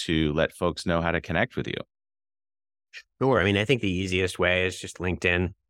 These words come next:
Speaker 2: I, I am on there a lot. So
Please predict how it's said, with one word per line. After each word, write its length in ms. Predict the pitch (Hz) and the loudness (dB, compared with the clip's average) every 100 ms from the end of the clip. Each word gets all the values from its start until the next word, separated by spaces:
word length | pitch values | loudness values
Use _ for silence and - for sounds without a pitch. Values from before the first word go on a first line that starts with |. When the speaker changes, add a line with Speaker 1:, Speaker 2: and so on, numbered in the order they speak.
| - | -2
Speaker 2:
I, 240 | 92 90 - | 2 2 -2
I 240 | - 90 85 - _ _ _ | -2 0 0 -6 _ _ _
am 200 | 98 85 | 0 2
on 220 | 85 87 | 4 4
there 160 | 92 90 | 4 4
a 60 | |
lot. 320 | 90 92 98 - _ _ _ - | 4 4 4 0 _ _ _ -4
So 400 | - 95 90 | 0 2 0